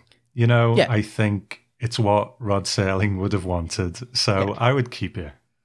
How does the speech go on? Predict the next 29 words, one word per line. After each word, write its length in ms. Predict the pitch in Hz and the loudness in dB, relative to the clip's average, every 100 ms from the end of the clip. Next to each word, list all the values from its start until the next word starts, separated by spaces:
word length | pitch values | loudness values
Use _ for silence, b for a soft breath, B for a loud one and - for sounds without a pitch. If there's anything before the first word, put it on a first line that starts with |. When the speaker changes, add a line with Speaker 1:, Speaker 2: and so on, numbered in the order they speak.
| B B - | B B 0
Speaker 2:
If 140 | 240 | 2
they 160 | 311 269 | 2 2
made, 300 | 233 208 170 | 2 0 0
like, 240 | 151 - | 0 0
a, 160 | 147 151 | 0 2
this 220 | 170 - | 0 0
is 60 | |
the, 360 | 139 127 139 170 | -2 -2 -4 -4
I 100 | 131 | -2
promise 360 | 135 - 170 135 | 0 2 2 2
you 80 | 120 | -2
this 120 | 117 | -4
is 40 | 113 | -2
the 80 | 123 | 0
last 180 | 131 | 0
thing 100 | 123 | 0
I'll 120 | 120 113 | -2 -4
ask 200 | 110 113 | -6 -6
you, 80 | 110 | -4
we 100 | 117 | -2
will 240 | 127 120 | -2 -2
talk 220 | 120 110 | -4 -8
about 240 | 107 107 - | -8 -8 -10
these 160 | 107 | -10
movies. 260 | 104 101 117 | -10 -8 -4
I 80 | 131 | -2
know 160 | 139 | -2
it's 140 | 123 127 | -2 -6
important. 440 | 123 139 120 | -4 -4 -4